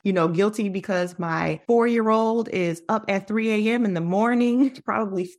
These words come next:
playing and eating up loads of fondant, <laughs> right? When he should be asleep. But at the end of the day, this is our story and this is how we're getting it done. And I know that it's going to work out if we just continue to do it together.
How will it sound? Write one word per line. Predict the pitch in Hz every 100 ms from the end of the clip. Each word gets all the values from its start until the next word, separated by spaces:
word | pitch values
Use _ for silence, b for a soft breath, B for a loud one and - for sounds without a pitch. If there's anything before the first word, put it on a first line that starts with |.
| _
playing | - 220 226 220
and | 185
eating | - 226 202
up | 165 -
loads | 165 190 208 214
of | 151
fondant, | - 170 185 233 262 269 - 240 - 339
<laughs> | - 311 -
right? | 190 190 220 247 _ _ -
When | 190 196
he | 208
should | 208 208
be | 170
asleep. | 165 - 208 285 302 _ _ _
But | 175 196
at | 185 196
the | -
end | 202 214
of | 190
the | 185
day, | 165 220 254 202 185 190 196
this | - 220
is | 226
our | 208 202
story | - 226 254 185 156
and | 175
this | 190 208
is | 202
how | 185
we're | 180 180
getting | 180 -
it | 180
done. | 160 208 190 151 156 -
And | 175 165
I | 160
know | 165 180 180 170
that | 160
it's | 160
going | - 165
to | 160 160
work | 156 156 -
out | 156 156 151 _ _ -
if | 160
we | 160
just | 147 135 160 156
continue | - 160 - 185 151
to | 151 151
do | 135 156 143
it | - -
together. | 143 131 147 - -